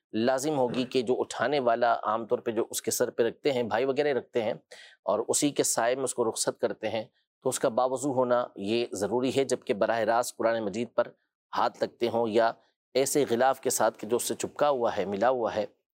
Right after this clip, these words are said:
اس سے ہاتھ لگتے ہوں، تو باوضو اس نے قرآن پاک کو ہاتھ لگایا ہو، پھر کسی ایسی جگہ سے اس کا گزر نہ ہو کہ جو، آ، گندگی والی جگہ ہے، خرابی والی جگہ ہے، تو ادھر سے اس کا گزر نہیں ہونا چاہیے۔ پھر،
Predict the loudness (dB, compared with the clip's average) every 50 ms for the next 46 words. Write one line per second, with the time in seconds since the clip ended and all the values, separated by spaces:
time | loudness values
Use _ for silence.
0 | _ _ -6 -4 -2 0 0 0 2 0 0 0 -2 -6 -8 -6 _ -4 -2 -2
1 | -2 -4 -6 -10 _ _ _ _ _ _ _ 2 2 2 2 2 0 0 0 0
2 | 0 -2 -2 -2 -2 -2 -2 -2 -4 -4 -2 0 0 0 2 2 2 2 0 0
3 | 0 -2 -2 -2 -2 -4 -4 -2 -2 -2 -2 -2 -2 0 2 2 2 2 2 0
4 | -2 -2 -4 -6 _ _ _ _ _ _ _ 0 2 2 2 2 -2 -8 _ -6
5 | -4 -2 -2 0 0 0 0 2 2 2 2 2 2 2 2 2 0 -2 -2 -2
6 | -2 -2 -2 0 0 0 0 2 2 0 0 0 0 0 -2 0 -2 0 2 2
7 | 2 2 0 -4 _ _ _ _ _ -4 -2 -2 0 0 0 0 -2 -2 0 0
8 | 2 2 2 2 2 0 -2 0 0 0 0 0 0 -2 -2 0 0 0 0 0
9 | 0 -2 0 -2 -2 -2 -2 -2 0 0 0 0 0 -2 -4 -4 _ _ _ _
10 | _ _ _ _ _ _ 0 0 0 0 0 0 0 0 -2 -4 -2 -2 -2 -2
11 | 0 -2 -2 -2 -2 -2 -2 0 0 0 -2 -2 -2 -2 -2 -2 -4 -4 -2 -2
12 | 0 0 -2